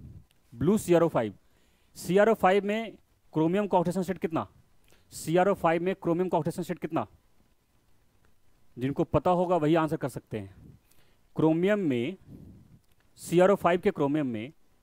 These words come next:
क्रोमियम का ऑक्सीडेशन स्टेट कितना होगा? सीआरओ फ़ाइव के क्रोमियम में क्रोमियम का ऑक्सीडेशन स्टेट कितना?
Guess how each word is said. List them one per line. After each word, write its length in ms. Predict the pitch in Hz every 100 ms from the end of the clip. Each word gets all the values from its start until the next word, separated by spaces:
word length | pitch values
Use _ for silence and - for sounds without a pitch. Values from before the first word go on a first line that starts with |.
| _ _ _
क्रोमियम 320 | 147 147 180
का 120 | 180 156
ऑक्सीडेशन 280 | 123 131
स्टेट 160 | 156 160
कितना 240 | 156 151
होगा? 240 | 127 104 101
सीआरओ 540 | - - 143 143 156
फ़ाइव 340 | 151 139 147 151
के 120 | 151
क्रोमियम 380 | 160 - 113 113
में 140 | 110 165
क्रोमियम 280 | - 120
का 60 | 123
ऑक्सीडेशन 260 | 113 123 131
स्टेट 180 | -
कितना? 220 | 131 117